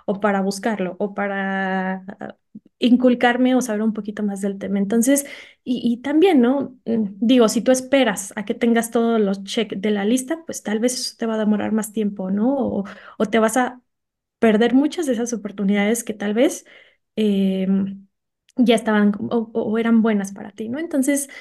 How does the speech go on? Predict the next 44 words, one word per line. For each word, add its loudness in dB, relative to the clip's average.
igual 4
venía 2
que -4
tenías 0
que -6
hacer -4
un 2
vin-, 2
un 4
video 0
de -2
dos -4
minutos 0
y -6
eran -2
dos -8
preguntas. -6
Y 2
lo 4
que 2
yo 6
les 4
platicaba -4
a 0
las -2
chicas -10
ayer, 0
yo, 2
o -6
sea, -4
me 2
grabé, 2
o -12
sea, -6
fácil, -2
unos 0
veinte, 2
treinta 0
<laughs> 6
videos 6
de 6
dos 6
minutos 4
así, 0